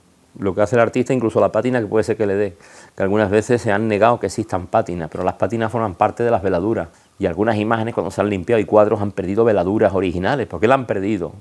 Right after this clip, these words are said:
Porque los procedimientos que se utilizan no tienen la capacidad quirúrgica de separar las cosas que se han ido añadiendo, incluso barnices y todo eso, de las capas de veladuras originales.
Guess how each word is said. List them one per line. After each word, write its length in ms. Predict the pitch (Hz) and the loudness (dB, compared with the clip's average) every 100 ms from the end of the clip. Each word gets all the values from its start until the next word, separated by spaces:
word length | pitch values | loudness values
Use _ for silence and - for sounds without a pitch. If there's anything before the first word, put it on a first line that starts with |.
| - | -8
Porque 340 | 101 - 76 | -8 -4 -4
los 120 | 78 | -2
procedimientos 580 | - 95 92 90 98 104 | -6 -8 -4 -4 -4 -2
que 80 | 107 | -4
se 80 | 117 | -2
utilizan 480 | 120 135 147 165 202 - - - _ | 0 0 0 -2 -4 -16 -20 -20 _
no 100 | 113 | -2
tienen 240 | 147 131 98 | 2 2 2
la 80 | |
capacidad 480 | 95 - 92 101 120 | 0 -4 -2 0 0
quirúrgica 720 | - 107 156 156 123 151 208 - | 2 2 2 0 -2 -2 -4 -2
de 120 | 98 | -2
separar 560 | - 104 98 127 98 - _ _ _ - | 0 2 4 4 2 -8 _ _ _ -4
las 160 | 98 | -4
cosas 300 | - 180 - | 0 0 2
que 80 | 104 | 2
se 100 | 101 | 2
han 80 | 113 | 2
ido 160 | 131 143 | 4 4
añadiendo, 560 | 143 151 175 170 160 | 4 2 2 2 0
incluso 300 | 160 98 95 | -2 -4 0
barnices 640 | 92 85 92 131 - 98 95 | 0 0 0 -2 -2 -2 0
y 60 | |
todo 300 | 87 107 127 | 2 2 4
eso, 320 | 180 180 220 - - _ _ - | 2 0 -8 -10 -20 _ _ -2
de 100 | 98 | -2
las 120 | - | -2
capas 260 | 101 113 | -2 0
de 80 | 101 | 0
veladuras 440 | 104 101 95 117 104 | -2 -2 -2 -2 -2
originales. 600 | 95 87 87 98 85 | -4 -6 -6 -8 -8